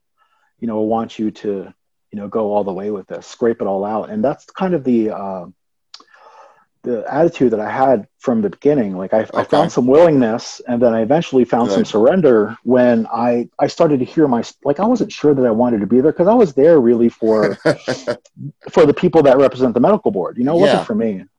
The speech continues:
Speaker 1: I wanted to
Speaker 2: Mm-hmm.
Speaker 1: save my career. It wasn't about me getting healthy for me, finally, after decades of drinking and drugging
Speaker 2: Mm-hmm.
Speaker 1: and, and finding, um, a different way to fill the hole in my soul.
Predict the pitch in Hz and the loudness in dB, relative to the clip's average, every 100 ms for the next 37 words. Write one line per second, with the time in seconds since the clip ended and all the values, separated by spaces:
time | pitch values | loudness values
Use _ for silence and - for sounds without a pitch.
0 | - 160 196 165 185 160 139 131 151 151 | 0 2 4 2 0 0 0 0 4 4
1 | 107 110 139 190 175 147 131 147 147 139 | 4 2 4 4 4 2 0 0 0 0
2 | 139 - _ _ _ _ _ - 147 147 | 0 -8 _ _ _ _ _ 0 2 2
3 | 139 143 156 143 151 135 120 117 120 _ | 2 2 0 0 0 2 2 0 -6 _
4 | - 147 151 117 113 127 127 120 104 143 | -2 0 2 0 0 0 0 -2 0 0
5 | 139 113 104 107 98 117 - 104 98 143 | 0 0 -2 -4 -6 -6 -6 -8 -6 -4
6 | 165 123 87 76 _ - 107 101 104 104 | -2 -2 -6 -14 _ -12 -10 -8 -8 -10
7 | 117 123 135 127 131 131 - 139 135 123 | -10 -6 -2 -2 -2 -2 2 4 4 4
8 | 117 - - 110 107 110 110 147 127 110 | 0 -2 -2 0 -2 -4 -2 -2 -2 0
9 | 131 135 104 95 143 113 113 127 120 101 | 2 2 0 -2 0 2 2 0 0 -2
10 | 104 - 151 139 107 123 | -6 -4 0 2 0 -4